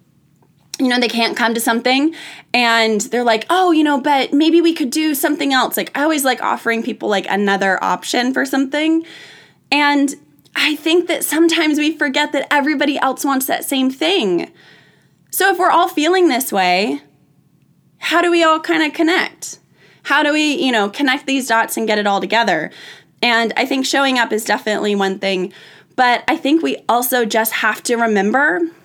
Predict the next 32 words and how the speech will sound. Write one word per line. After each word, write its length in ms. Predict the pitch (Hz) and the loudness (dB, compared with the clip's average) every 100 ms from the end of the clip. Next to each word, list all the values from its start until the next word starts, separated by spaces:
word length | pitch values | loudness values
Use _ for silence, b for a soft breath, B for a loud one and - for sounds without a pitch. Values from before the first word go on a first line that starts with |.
| - | -8
that 400 | 208 233 220 - B B B | 0 2 2 0 B B B
we 380 | 202 277 294 311 | 0 2 2 0
have 340 | 160 262 254 | 0 -2 0
to 100 | 262 | -2
be 320 | 196 233 269 | 0 0 0
the 160 | 254 262 | 2 0
thing 300 | 254 226 220 | 0 0 0
that 140 | - | -2
we 120 | 185 | -2
want. 600 | 175 165 - - - - - _ _ _ B B B B B | 0 0 -4 -6 -12 -14 -16 _ _ _ B B B B B
We, 500 | 208 277 285 277 - | 0 2 2 0 0
if 220 | 240 226 214 | -2 -2 -2
we 200 | 240 226 | -2 -2
want 600 | 180 175 214 254 269 - | -2 -2 2 2 0 -4
community, 560 | 277 247 247 240 254 | -6 -2 -2 -2 -2
we 140 | 220 233 | 0 0
have 240 | 247 240 | -2 -2
to 100 | 226 | -4
be 300 | 202 220 233 | -4 -4 -4
community 540 | 233 226 208 190 180 175 | -6 -4 -2 0 0 -2
to 120 | - | -2
other 180 | 180 165 | -2 -4
people. 500 | - 180 - 80 - | -6 -8 -6 -6 -4
I 100 | 202 | -4
think 220 | 220 220 | -4 -4
we 140 | 226 - | -4 -2
also 320 | 208 214 233 | -2 0 -2
have 240 | 254 214 | -2 -4
to 80 | 220 | -4
be 120 | 208 | -6
conscious 520 | 202 208 202 220 233 | -4 -4 -2 -4 -4
of 260 | 190 180 202 | -2 -2 -4